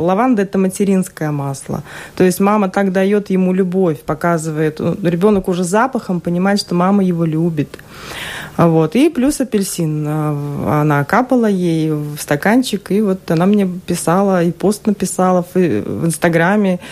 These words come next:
что ей это очень помогло. Довольно быстро. Где-то за неделю она успокоилась. Ну, мама дала ей любовь свою, плюс эфиры сработали. Вот такой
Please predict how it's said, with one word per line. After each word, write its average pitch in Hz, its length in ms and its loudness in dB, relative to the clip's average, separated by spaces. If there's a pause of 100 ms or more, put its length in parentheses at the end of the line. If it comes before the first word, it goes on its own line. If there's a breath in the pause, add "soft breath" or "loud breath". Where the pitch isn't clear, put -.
(120)
что - 180 0
ей 180 240 4
это 170 160 -2
очень 147 480 -4
помогло. 143 560 -6 (160)
Довольно 180 400 4
быстро. 156 540 -4 (480 loud breath)
Где-то 170 240 2
за 165 140 0
неделю 226 680 2
она 170 160 0
успокоилась. 220 960 0
Ну, 220 280 -2 (280 loud breath)
мама 208 260 2
дала 151 260 -2
ей 156 220 -2
любовь 220 400 2
свою, 233 440 0
плюс 240 320 -2
эфиры 185 340 0
сработали. 151 720 -6 (840)
Вот 196 160 -4 (140)
такой 180 260 -2